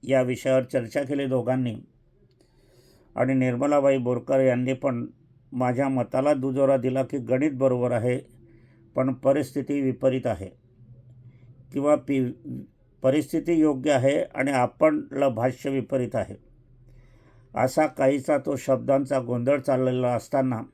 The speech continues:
दोन दिवसांनी ते गृहस्थ आमच्याकडे आले आणि त्यांनी अक्षरशः, मी माझ्या खुर्चीवर न बसता बाहेर बसलो होतो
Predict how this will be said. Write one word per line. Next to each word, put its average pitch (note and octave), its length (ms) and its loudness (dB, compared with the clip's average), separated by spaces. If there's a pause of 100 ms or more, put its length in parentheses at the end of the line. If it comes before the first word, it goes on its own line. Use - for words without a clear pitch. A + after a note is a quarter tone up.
(1500)
दोन D3+ 420 2
दिवसांनी D3+ 540 2
ते C#3+ 400 -2 (220)
गृहस्थ C#3 400 -2 (260)
आमच्याकडे C3+ 580 0
आले B2+ 300 2 (2250)
आणि D3+ 240 0
त्यांनी D#3+ 280 0
अक्षरशः, D#3 640 0
मी D3+ 300 2 (800)
माझ्या C3+ 400 0
खुर्चीवर D3 380 -2
न D3 160 0
बसता C#3 340 0
बाहेर C3+ 300 2
बसलो C#3 360 -2
होतो C3+ 340 -4